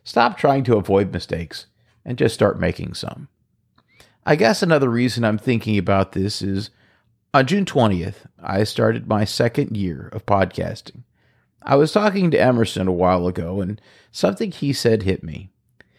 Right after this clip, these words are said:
He said at the time he'd been doing his for about three years,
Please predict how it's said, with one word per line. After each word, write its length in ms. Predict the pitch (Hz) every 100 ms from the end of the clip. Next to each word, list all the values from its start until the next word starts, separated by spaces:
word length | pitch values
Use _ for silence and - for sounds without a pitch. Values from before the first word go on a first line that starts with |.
| _ _
He 180 | -
said 260 | - - 156
at 140 | 135
the 100 | -
time 540 | - 160 156 107 87 110
he'd 180 | 123 127
been 180 | 143 117
doing 360 | 107 107 101
his 300 | 101 180 185
for 200 | - 98
about 260 | 104 95 117
three 240 | - 98
years, 400 | 90 69 - -